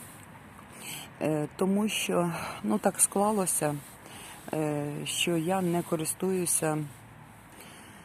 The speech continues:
е, аптеками. І, е, взагалом, якби,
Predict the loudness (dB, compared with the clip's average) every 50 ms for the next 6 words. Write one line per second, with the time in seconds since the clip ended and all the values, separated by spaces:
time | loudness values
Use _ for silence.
0 | -20 -20 -20 -20 -20 -20 -20 -20 -20 -20 -20 -20 -20 -20 -20 -20 -20 -20 -20 -10
1 | -4 -2 -2 -2 -2 -4 -8 -12 -14 -14 -6 -4 -4 -2 2 2 2 2 4 2
2 | 0 0 0 -4 -6 -10 -12 -14 -16 -18 -18 -18 -20 -20 -20 -20 -20 -20 -20 -20
3 | -20 -20 -20 -20 -20 -20 -20 -20 -20 -20 -20 -12 -6 -2 -2 -2 -2 -4 -8 -12
4 | -10 -4 0 2 2 2 2 2 0 0 -4 -8 -12 -14 -16 -18 -18 -18 -18 -14
5 | -10 -6 -4 -2 -2 -2 0 0 0 0 2 2 2 2 0 0 -2 -2 -4 -2
6 | -2 0 0 0 -2 -4